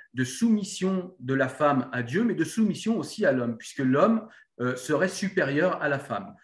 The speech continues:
C'est clairement, euh, décrit par saint Paul. Razika Adnani donne la citation précise. Et ensuite, euh, ce voile a été repris par les musulmans,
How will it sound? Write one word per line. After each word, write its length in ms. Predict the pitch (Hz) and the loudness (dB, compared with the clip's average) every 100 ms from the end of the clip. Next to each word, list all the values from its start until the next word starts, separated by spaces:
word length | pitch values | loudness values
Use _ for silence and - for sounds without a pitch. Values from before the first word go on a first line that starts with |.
| - _ _ | -20 _ _
C'est 160 | 110 | -8
clairement, 560 | 120 156 170 180 165 135 | 2 4 4 2 2 2
euh, 460 | 120 113 113 120 113 | 2 0 -2 -6 -6
décrit 320 | 123 147 120 | -4 -2 -2
par 160 | 156 - | -2 -2
saint 220 | 143 127 | -2 0
Paul. 360 | 156 190 208 | 6 6 6
Razika 520 | 151 120 147 151 - 139 | 4 2 0 -2 2 2
Adnani 480 | 135 135 151 185 | 2 0 0 0
donne 180 | 143 156 | 0 2
la 80 | 135 | 0
citation 480 | 131 131 131 - 160 | -2 -6 -6 -4 -4
précise. 500 | 135 123 113 107 _ _ _ - - - - 139 | -4 -4 -6 -10 _ _ _ -20 -20 -20 -6 0
Et 100 | 139 | 2
ensuite, 480 | 127 - 254 254 | 2 6 6 6
euh, 240 | 131 117 110 - | 2 2 -2 -8
ce 160 | - | -4
voile 500 | 131 117 139 196 202 - | -4 0 2 2 2 0
a 120 | 127 | 0
été 360 | 127 127 175 190 | 0 0 0 2
repris 640 | - 127 190 190 - 190 | 0 2 2 2 -2 -2
par 260 | - 131 127 | 0 -2 0
les 100 | 127 | 2
musulmans, 720 | 123 113 120 123 180 233 | 2 2 0 2 2 0